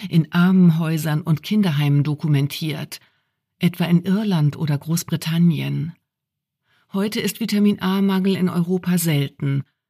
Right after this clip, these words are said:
kann aber bei stark einseitiger Ernährung oder chronischen Erkrankungen auftreten.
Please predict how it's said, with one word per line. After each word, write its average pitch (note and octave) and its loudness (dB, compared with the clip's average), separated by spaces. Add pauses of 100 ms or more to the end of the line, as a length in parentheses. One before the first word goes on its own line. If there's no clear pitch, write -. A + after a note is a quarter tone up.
(400)
kann F3 2
aber E3 -2
bei D#3 -2
stark F3 -4
einseitiger E3+ 2
Ernährung F3+ 0
oder E3 -6
chronischen F3 0
Erkrankungen F3 0
auftreten. D3 -8